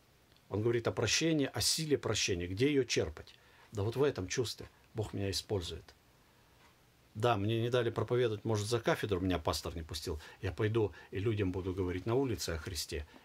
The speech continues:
И увидите, что вы будете чувствовать. Вы просто увидите. Понимаете, вот о чём Павел здесь говорит?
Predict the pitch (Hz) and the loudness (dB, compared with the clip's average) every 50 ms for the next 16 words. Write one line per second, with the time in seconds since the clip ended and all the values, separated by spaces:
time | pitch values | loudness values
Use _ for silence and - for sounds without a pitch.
0 | - - 110 104 - - - - - - _ _ _ - 127 123 123 151 139 110 | -10 -6 -6 -6 -6 -10 -20 -20 -20 -20 _ _ _ -2 -2 0 2 2 2 2
1 | 104 85 - 85 76 - - - - - - - 135 127 117 107 104 104 95 95 | 0 0 0 -4 -8 -8 -12 -12 -8 -6 -2 0 0 2 2 0 0 0 0 0
2 | 95 - 85 80 - - 78 - - 82 78 76 - - - - - - - - | -2 -4 -6 -6 -4 -4 -4 -6 -8 -10 -12 -14 -16 -20 -20 -20 -20 -20 -20 -20
3 | _ - - - - - - - - - - 101 101 - 131 151 - - - - | _ -20 -20 -20 -20 -20 -20 -20 -16 -6 -4 -2 2 4 4 2 4 2 -2 -2
4 | - - 131 123 127 120 95 82 78 - - 104 - - - - - - - - | 0 0 0 2 2 0 0 0 -2 -4 -8 -10 -14 -16 -20 -20 -20 -20 -20 -20
5 | - - - - - - - - - - _ _ _ - - - - 85 85 120 | -20 -20 -20 -20 -20 -20 -20 -20 -20 -20 _ _ _ -20 -16 -10 -6 -4 0 0
6 | 160 - - 131 98 85 - 107 101 - 113 85 - 98 85 76 78 80 85 82 | 0 0 0 0 -2 0 -2 -2 0 0 0 2 2 2 2 2 0 -2 -4 -6
7 | - - 85 80 80 - | -6 -6 -6 -8 -8 -12